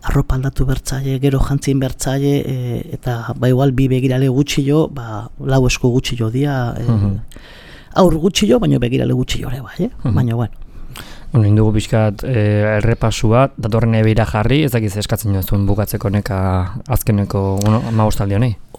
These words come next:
Speaker 1: Ba, ondo egon dadila dena. Eh, aurrak goza dezatela, euskaraz hitz egiten jarraitu dezagula, baina bereziki ez dadila zer gertatu, eh, ondo egon dadila dena,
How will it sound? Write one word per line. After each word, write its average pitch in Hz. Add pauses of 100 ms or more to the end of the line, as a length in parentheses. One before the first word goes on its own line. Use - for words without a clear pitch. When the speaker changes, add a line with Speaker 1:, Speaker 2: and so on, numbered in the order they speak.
(180)
Speaker 1:
Ba, 139
ondo 143
egon 131
dadila 131
dena. 113 (160)
Eh, 120 (400)
aurrak 135
goza 123
dezatela, 208
euskaraz 135
hitz 131
egiten 135
jarraitu 135
dezagula, 147
baina 131
bereziki 131 (100)
ez -
dadila 123
zer 120
gertatu, 151
eh, 127
ondo 131
egon 123
dadila 117
dena, 202